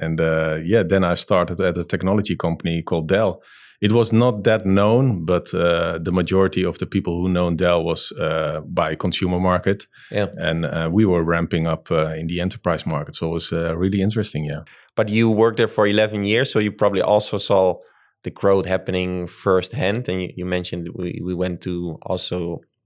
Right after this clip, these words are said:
Speaker 2: uh, reaching out to enterprise clients.
Speaker 1: Yeah.
Speaker 2: What was your role, uh, during those eleven years?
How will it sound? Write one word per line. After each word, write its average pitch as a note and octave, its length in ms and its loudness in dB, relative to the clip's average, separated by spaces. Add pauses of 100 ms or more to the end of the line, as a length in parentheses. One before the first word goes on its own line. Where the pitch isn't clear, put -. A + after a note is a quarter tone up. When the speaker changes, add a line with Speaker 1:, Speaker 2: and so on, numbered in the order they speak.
(160)
Speaker 2:
uh, E2 520 -8 (600)
reaching F#2 380 -2
out F2+ 280 0
to F2 580 -4
enterprise G#2 560 -2
clients. B2 520 -4 (200)
Speaker 1:
Yeah. F#2 180 2 (300)
Speaker 2:
What G2+ 180 0
was G#2 160 2
your G2+ 240 6
role, A2+ 540 4
uh, G#2 220 -6
during G#2+ 260 0
those G#2 240 -2
eleven G#2+ 320 0
years? A#2 340 -2